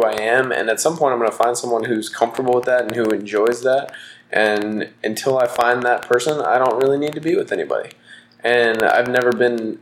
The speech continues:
at that point in my life. I've always been, I've always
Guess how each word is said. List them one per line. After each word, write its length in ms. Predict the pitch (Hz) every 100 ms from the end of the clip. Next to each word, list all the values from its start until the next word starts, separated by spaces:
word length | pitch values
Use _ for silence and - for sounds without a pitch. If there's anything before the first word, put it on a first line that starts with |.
| -
at 180 | 98
that 400 | 110 98 - -
point 260 | 107 98 92
in 120 | 101
my 140 | 98 92
life. 280 | 92 78 -
I've 160 | 107
always 340 | 113 110 110 110
been, 240 | - 104
I've 160 | - 123
always 300 | 135 120 -